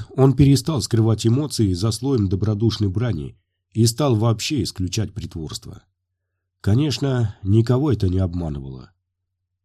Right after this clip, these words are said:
«Не пугайте меня так больше, адики!» Он развернулся к Дельте, разрешая им подняться с пола. «И то же самое вам, дикуты!» Скирата глянул на то, как последний из сорок первого исчезает в транспортах,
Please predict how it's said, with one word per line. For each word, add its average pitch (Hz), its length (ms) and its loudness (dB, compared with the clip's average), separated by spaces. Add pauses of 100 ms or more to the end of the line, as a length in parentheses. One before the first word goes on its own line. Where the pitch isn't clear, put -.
(240)
«Не 104 240 2
пугайте 151 440 0
меня 107 220 2
так 101 180 -2
больше, 104 500 -2
адики!» 82 500 -6 (360)
Он 107 180 2
развернулся 101 600 0
к 90 100 -8
Дельте, 120 300 0
разрешая 92 520 -4
им 80 100 -6
подняться 90 480 -8
с - 80 -12
пола. 69 380 -10 (960)
«И 104 140 0
то 160 180 0
же 160 120 0
самое 156 360 0
вам, 120 420 0 (120)
дикуты!» 87 720 -4 (760)
Скирата 117 500 2
глянул 110 360 0
на 110 160 0
то, - 220 -2
как 101 240 -6
последний 104 540 -2
из 92 100 -4
сорок 104 340 -6
первого 120 440 -2
исчезает 98 520 -4
в - 80 -20
транспортах, - 680 -8